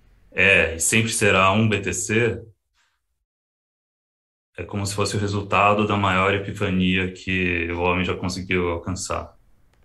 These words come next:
Tipo, entender, é,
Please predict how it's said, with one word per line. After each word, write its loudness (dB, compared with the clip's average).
Tipo, -6
entender, 2
é, -2